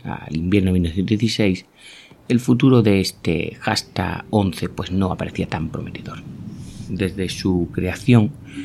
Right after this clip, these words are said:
la unidad no había conseguido ni una sola victoria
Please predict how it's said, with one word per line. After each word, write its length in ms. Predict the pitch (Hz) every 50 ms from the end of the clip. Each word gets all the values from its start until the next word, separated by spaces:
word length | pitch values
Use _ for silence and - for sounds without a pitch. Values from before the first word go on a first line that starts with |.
| - - - -
la 220 | - - 95 95 95
unidad 420 | 98 98 98 98 104 104 92 80 - - -
no 340 | - - 98 101 107 113 117
había 240 | 110 98 101 92 87
conseguido 640 | - 87 87 82 - 95 92 92 92 90 90 87 -
ni 380 | - 107 107 110 113 120 123
una 320 | 123 123 113 110 107 107 - -
sola 540 | - - - - 104 98 98 87 87 80 - -
victoria 760 | - 85 73 - - - _ - 104 87 76 80 80 78 -